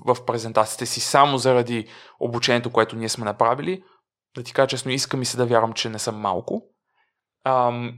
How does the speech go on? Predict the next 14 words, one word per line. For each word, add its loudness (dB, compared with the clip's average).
истината -2
е, 2
че 0
знам 2
колко 2
са -4
и -4
бих -2
се 0
радвал 4
да -2
са 0
още 2
повече. -2